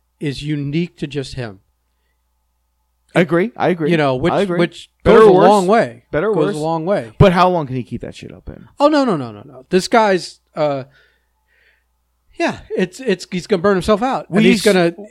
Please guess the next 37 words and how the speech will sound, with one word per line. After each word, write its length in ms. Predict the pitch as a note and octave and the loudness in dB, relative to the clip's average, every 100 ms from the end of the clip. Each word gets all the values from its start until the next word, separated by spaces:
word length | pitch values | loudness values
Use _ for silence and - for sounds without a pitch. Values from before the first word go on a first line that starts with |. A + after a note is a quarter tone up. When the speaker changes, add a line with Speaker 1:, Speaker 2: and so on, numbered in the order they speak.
| _ | _
Speaker 1:
and 180 | G3 G3+ | -2 2
he's 160 | G#3 F#3+ | 2 4
already 240 | A3 G3+ | 4 2
been 160 | F#3 F3 | 0 0
injured 340 | G3+ G3 D3 | 0 -2 -4
several 260 | E3+ C#3+ D3 | -2 -2 -4
times, 360 | G3+ A#3 C3 C3 | -6 -8 -8 -2
Speaker 2:
I 60 | |
mean, 140 | F#3 F3 | 0 2
Speaker 1:
so. 80 | |
Speaker 2:
we'll 180 | F#3+ A3 | 2 2
say 180 | - F#3 | 0 -6
hardcore 400 | - D#3+ - D3+ | -2 -4 -2 -4
wrestling 360 | C#3+ D3 C#3 C3 | -4 -6 -10 -8
has 200 | B2 A#2+ | -10 -8
an 60 | |
expiration 580 | A2+ - A2 G#2+ A2 G#2+ | -12 -10 -8 -8 -8 -12
date 180 | G2+ G2 | -10 -10
on 100 | G2+ | -10
the 80 | G2 | -10
body. 280 | G2 F#2+ | -8 -8
We'll 140 | G#2+ D3 | -8 -8
say 120 | G3+ | -8
all 200 | - D#3+ | -6 -6
these 160 | D3 B2+ | -8 -10
different 340 | C#3+ C3 A2+ | -12 -12 -14
things 240 | C3 A#2+ | -14 -14
and 80 | G#2+ | -16
different, 400 | A2+ - A#2 G#2+ | -20 -14 -16 -12
uh, 300 | A2+ G#2 G2+ - _ _ _ | -10 -8 -12 -16 _ _ _
uh, 180 | A2+ A2 | -12 -12
styles 500 | - G#2+ A2+ G#2+ A#2+ | -8 -6 -6 -6 -8
have 200 | A2 G#2+ | -10 -8
an 80 | |
expiration 680 | G#2+ - - G#2 A#2 A#2 F#2 | -12 -12 -10 -8 -8 -10 -14
date, 280 | F#2+ F#2+ - | -14 -16 -12
but 140 | G2 | -14